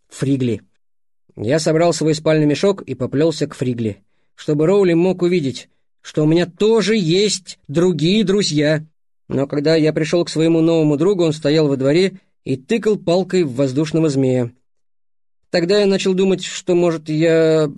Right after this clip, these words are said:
все-таки зря сюда притащился. Но Роули тоже был во дворе и тоже смотрел на меня. Отступать было некуда. Я сам зашел в дом к Фригли. Его мама сказала, что очень рада, что у Фригли наконец-то нашелся приятель для игр.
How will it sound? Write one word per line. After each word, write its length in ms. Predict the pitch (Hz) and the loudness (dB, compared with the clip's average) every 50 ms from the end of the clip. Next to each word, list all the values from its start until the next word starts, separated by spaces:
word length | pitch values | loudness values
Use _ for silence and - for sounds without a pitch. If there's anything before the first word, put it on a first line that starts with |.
| - | -10
все-таки 420 | - - 165 160 - - 165 170 156 | -8 -6 -6 -6 -6 -4 -2 -2 -2
зря 340 | 135 147 170 202 185 143 | 0 0 0 2 2 0
сюда 260 | - - 156 147 156 151 | -2 -2 -2 -2 -2 -2
притащился. 640 | 143 156 151 - - - 131 123 - - 117 107 - _ _ _ _ _ _ _ _ _ | -4 -4 -4 -4 -4 -6 -6 -8 -6 -8 -10 -12 -12 _ _ _ _ _ _ _ _ _
Но 180 | - 170 175 175 | -2 0 2 2
Роули 340 | 185 240 285 294 302 285 311 | 2 2 2 2 2 0 0
тоже 360 | 302 - 277 277 262 233 262 | 0 0 0 0 0 0 0
был 160 | 220 254 247 | 0 0 0
во 100 | 220 247 | 0 0
дворе 360 | 202 202 226 226 226 220 220 | 0 0 0 2 2 2 0
и 100 | 185 196 | 0 -2
тоже 380 | - - 190 190 220 240 233 254 | -2 -2 0 0 2 2 0 0
смотрел 440 | 247 - 202 185 175 170 185 202 202 | -2 -2 -2 -2 0 0 0 2 2
на 60 | 196 | 2
меня. 440 | 190 180 151 147 151 156 156 151 - - _ _ _ _ _ | 2 2 2 2 0 0 -2 -4 -6 -10 _ _ _ _ _
Отступать 460 | 143 151 151 - - 156 - 160 156 | -6 -6 -4 -4 -4 -2 0 0 0
было 160 | 151 160 165 | 0 0 2
некуда. 440 | 165 160 147 151 123 107 104 98 95 - _ _ _ _ | 2 0 0 -2 -4 -6 -8 -10 -12 -18 _ _ _ _
Я 160 | - 135 165 | -2 -2 0
сам 260 | 160 - - 208 202 170 | 0 0 0 0 0 0
зашел 320 | 165 160 - 185 175 160 | 0 -2 -2 0 -2 -2
в 100 | 131 123 | -2 -2
дом 220 | 131 156 165 156 | -2 0 0 -2
к 60 | 156 - | -2 -4
Фригли. 420 | - 143 143 135 123 117 104 - - _ _ _ _ | -2 -2 0 0 -2 -4 -6 -8 -12 _ _ _ _
Его 220 | - 135 147 175 180 | -2 0 0 2 2
мама 220 | 190 202 208 202 | 2 0 0 -2
сказала, 400 | 196 190 190 165 180 202 196 185 | -2 -2 -2 0 0 2 0 0
что 160 | 180 - 185 | 0 0 -2
очень 260 | 180 180 185 196 196 | -2 0 0 0 0
рада, 300 | 175 185 202 202 185 185 | 2 2 0 0 0 -2
что 220 | 180 - - 175 170 | -2 -2 -2 -2 0
у 20 | |
Фригли 320 | 151 - 180 220 208 220 214 | 0 0 0 0 0 0 0
наконец-то 500 | 202 170 - 160 175 196 190 - - 170 | 0 0 0 0 0 0 -2 -2 -2 -2
нашелся 520 | 170 156 165 196 208 190 - 208 196 196 - - _ _ _ | -2 0 0 0 0 0 0 -2 -2 -2 -6 -14 _ _ _
приятель 520 | 190 180 175 156 170 185 202 196 240 226 | -2 0 2 2 2 0 0 0 -2 -2
для 200 | 175 151 165 190 | 0 0 0 0
игр. 420 | - 196 214 202 156 143 131 117 | 0 0 -2 -2 0 -2 -2 -4